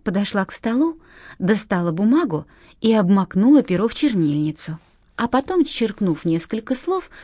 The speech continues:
запечатала записку в конверт и снова перегнулась через подоконник. "Держи". Конверт выпал белым голубем,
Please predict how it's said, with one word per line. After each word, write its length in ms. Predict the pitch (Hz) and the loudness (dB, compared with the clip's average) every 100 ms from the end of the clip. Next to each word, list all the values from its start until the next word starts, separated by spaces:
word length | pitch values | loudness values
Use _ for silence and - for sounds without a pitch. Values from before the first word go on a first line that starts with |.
| - | -8
запечатала 680 | 190 254 311 - 151 165 165 | -2 0 0 -2 -2 -2 -2
записку 480 | 190 185 160 - | -4 -4 -8 -8
в 60 | 175 | -6
конверт 420 | 220 247 330 320 | -2 -2 -2 -4
и 40 | 202 | -4
снова 340 | - 220 247 | -2 0 0
перегнулась 520 | 180 160 170 165 165 | 0 0 4 4 2
через 300 | - 165 170 | 0 -2 -2
подоконник. 680 | - 175 180 156 135 143 - _ _ _ _ _ _ | -2 -2 -2 -6 -6 -8 -12 _ _ _ _ _ _
"Держи". 400 | 165 185 156 160 - - _ _ _ _ _ _ _ _ _ _ - - | 0 0 0 -2 -8 -20 _ _ _ _ _ _ _ _ _ _ -20 -2
Конверт 440 | 208 185 190 175 | 2 4 2 0
выпал 340 | 180 190 170 156 | 0 2 0 0
белым 300 | 175 170 160 | 2 2 0
голубем, 540 | 165 214 214 151 160 | 0 -2 -2 -2 -6